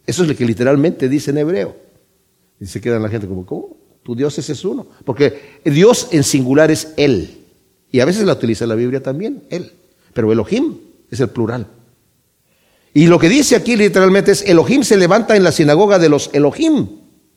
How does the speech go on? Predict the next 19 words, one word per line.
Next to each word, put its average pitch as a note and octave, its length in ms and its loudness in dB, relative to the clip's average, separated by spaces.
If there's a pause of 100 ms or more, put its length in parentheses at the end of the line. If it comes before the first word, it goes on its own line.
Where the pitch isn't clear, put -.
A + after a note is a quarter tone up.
(1000)
¿Se E3+ 140 0
acuerdan B3 320 2
que F#3+ 280 2
en, D#3+ 480 0 (1040)
lo A#2+ 120 0
vamos F3 200 2
a D#3 40 4
ver D#3+ 100 4
más E3+ 160 2
adelante, D3 400 2
está D3 160 0
en D3 60 4
este D3+ 180 0
salmo C#3 320 0
también, D3 400 0 (360)
en C#3+ 100 4
Juan F#3 320 2
capítulo F3 500 0
diez, E3+ 460 2